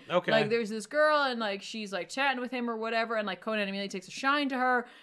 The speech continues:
Speaker 2: and then she talks about how basically her family's kind of abusive or what have you, right? And then, like, some cloaked riders show up and, like, take the child away, and Conan, like, tracks them down, kills a whole bunch of them, um, before one of them reveals to be, like, this woman who's just like,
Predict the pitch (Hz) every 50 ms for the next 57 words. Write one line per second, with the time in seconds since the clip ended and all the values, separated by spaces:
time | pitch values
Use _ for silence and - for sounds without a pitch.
0 | - - - 214 214 202 196 196 - - 214 220 220 185 196 208 202 196 208 185
1 | 196 185 185 196 185 170 180 175 - 202 190 185 185 185 - 190 170 160 156 160
2 | 175 254 339 359 - - 285 269 254 240 220 220 220 208 208 214 214 214 196 214
3 | 202 196 185 208 214 220 220 214 - - - - - - 196 214 220 220 220 220
4 | 208 202 - 233 208 196 - - - - 254 277 269 - - - 196 185 208 202
5 | 247 269 208 202 180 175 160 - - - - - - 214 196 180 175 175 - -
6 | 190 185 185 180 - - 220 220 - 208 - 220 202 185 180 180 185 226 247 233
7 | 208 202 - - - - 175 - - 202 202 202 190 175 165 - - 190 170 170
8 | 170 - - 170 175 202 254 269 262 262 262 240 - - - _ _ - 233 254
9 | 262 240 233 247 240 226 208 226 226 220 - 226 202 208 208 202 196 196 - _
10 | - - - - 190 190 185 185 190 202 196 - 233 240 233 233 220 202 208 226
11 | 233 233 226 220 208 196 185 202 202 196 196 190 - - 208 185 190 180 180 175
12 | 175 170 - - 294 370 359 349 330 294 277 277 226 - 254 240 233 - 240 226
13 | 214 214